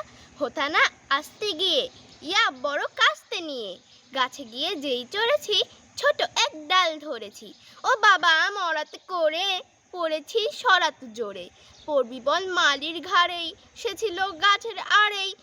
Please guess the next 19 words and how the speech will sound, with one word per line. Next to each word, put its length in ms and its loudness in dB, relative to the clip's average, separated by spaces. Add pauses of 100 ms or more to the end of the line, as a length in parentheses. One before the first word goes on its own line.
(220)
বেটা 340 -2
ভয় 200 -4 (120)
বড় 200 -2 (120)
মচ্ছর, 480 -10 (400)
ধুমাধুম 540 0 (160)
দিল 140 4 (180)
দু 60 0 (260)
চার, 160 2 (400)
দিল 160 -4 (160)
খুব 140 -6 (160)
কিল 340 -2 (180)
ঘুষি, 320 -2 (540)
একদম 360 -2 (140)
জোরসে 460 -6
ঠুসি। 320 -14 (460)
আমিও 360 0 (160)
বাগিয়ে 380 2 (120)
থাপড়, 420 -2 (280)
দেহাওয়া 440 4